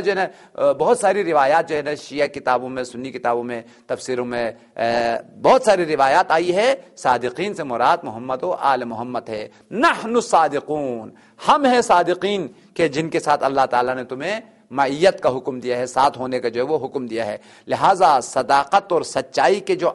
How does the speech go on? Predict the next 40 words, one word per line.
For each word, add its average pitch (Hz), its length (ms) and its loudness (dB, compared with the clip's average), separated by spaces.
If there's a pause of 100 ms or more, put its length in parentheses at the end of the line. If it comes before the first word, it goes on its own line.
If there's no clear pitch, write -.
اعلیٰ 240 380 6
مصداق 240 460 2
ہیں، 254 200 -4 (440)
وہ 226 120 6
ائمہ 190 280 2 (140)
طاہرین 143 500 0
ہے، 113 200 -12 (380)
وہ 185 80 -2
محمد 196 420 0
و 226 60 6
آل 170 280 4
محمد 135 480 -6
ہے، 107 140 -8 (640)
جو 170 120 0
سراپا 156 640 4 (840)
ان 127 120 -6
کے 160 100 4
کردار 156 440 4
میں 151 120 -6
صداقت 127 540 0
ہے، 123 100 -2
ان 117 120 -6
کے 120 100 -8
گفتار 131 360 0
میں 139 140 -6
صداقت 123 540 -4
ہے، 120 140 -4 (240)
سراپا 202 600 4
عصمت 202 500 -2
کے 220 100 0
مالک 160 400 0
ہے، 143 120 -2
طہارت 147 460 0
کے 170 60 -4
مالک 147 340 -2
ہے، 202 60 0
صداقت 175 500 0
کے 185 60 -4
مالک 139 360 -2
ہے۔ 113 100 -6